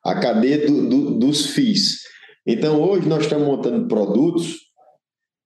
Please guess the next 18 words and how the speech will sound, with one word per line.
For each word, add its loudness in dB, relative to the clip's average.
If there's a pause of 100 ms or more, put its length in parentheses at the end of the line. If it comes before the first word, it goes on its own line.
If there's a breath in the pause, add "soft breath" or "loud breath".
(120)
pra 0
vender 2
direto 0 (280)
na 0
base 0 (120)
de 0
agentes 2
autônomos, 0
pra -2
investidores 0
qualificados -2
e 0
investidores 0
profissionais. -2 (600 soft breath)
Então, 0
eu 2
diminuo 0 (360)
gestão, 0